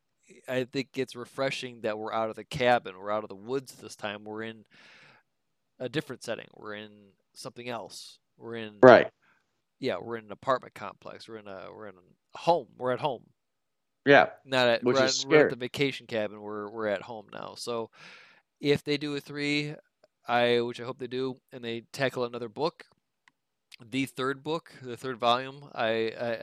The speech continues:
Speaker 1: I would be curious to see how that goes. I, I'm, I'm about it, man. Like, I, it's, I think it's great. I like, I like what they're doing. This one was, it was just fun. It, you know, it's like, it's just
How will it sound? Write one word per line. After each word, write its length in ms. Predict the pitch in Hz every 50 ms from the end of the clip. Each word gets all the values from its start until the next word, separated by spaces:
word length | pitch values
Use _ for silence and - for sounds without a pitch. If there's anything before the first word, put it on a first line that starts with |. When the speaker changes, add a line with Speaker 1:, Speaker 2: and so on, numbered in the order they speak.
| 117
Speaker 1:
I 40 | 110
would 160 | 110 113 104
be 120 | - 120 107
curious 360 | - - 123 123 123 120 -
to 100 | - 117
see 160 | - 120 120
how 220 | 113 117 117 113
that 240 | 110 113 113 117 -
goes. 360 | - 127 117 117 117 117 - - _ - - - _ - - _ _ _ -
I, 260 | - 131 131 - - - -
I'm, 240 | - 180 185 202 180
I'm 220 | 175 165 170 185
about 240 | 180 175 180 170 147
it, 100 | 127 123
man. 220 | 127 127 127 127 117 113
Like, 220 | 120 123 123 123 -
I, 60 | 131
it's, 640 | 131 - - - - - - 143 131 135 - -
I 100 | 147 139
think 160 | 131 147 131
it's 140 | 131 120 117
great. 300 | - - 135 139 139 143
I 80 | - 131
like, 260 | 127 127 123 117 -
I 60 | 131
like 140 | 131 127 127
what 100 | 123 120
they're 120 | 120 123
doing. 360 | 110 - 127 127 127 127 127 127 _ _ _ - - - - _ _ _ _ _ _ -
This 200 | 147 156 147 -
one 140 | 175 170
was, 240 | 160 156 147 139 -
it 140 | - 185 196
was 180 | 202 220 202 -
just 240 | - 247 202 -
fun. 360 | - - - 202 208 196 156 - _ _ _ _ _ _ _ _ _ _ _ _ _ _ _
It, 220 | - 143 139 131 -
you 220 | 147 139 139 139
know, 80 | 135 139
it's 460 | 139 139 143 143 135 - - - -
like, 240 | 151 143 139 143 151 _ _ -
it's 280 | - 156 151 135 - -
just 460 | 151 151 143 135 - - - - -